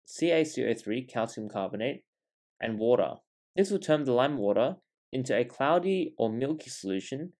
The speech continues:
because of the poor solubility of the calcium carbonate which is produced. In this example, some solid potassium is added to a solution of nitric acid.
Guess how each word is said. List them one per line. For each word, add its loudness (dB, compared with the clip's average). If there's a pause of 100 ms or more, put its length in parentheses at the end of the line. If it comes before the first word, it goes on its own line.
(340)
because 2
of -2
the -4
poor 4
solubility 2
of -6
the -6
calcium -2
carbonate -2
which -4
is -18
produced. -10 (800)
In 2
this 0
example, 2 (380)
some 2
solid 8
potassium -2
is -8
added 2
to 0
a 2
solution -4
of 0 (140)
nitric -2
acid. -8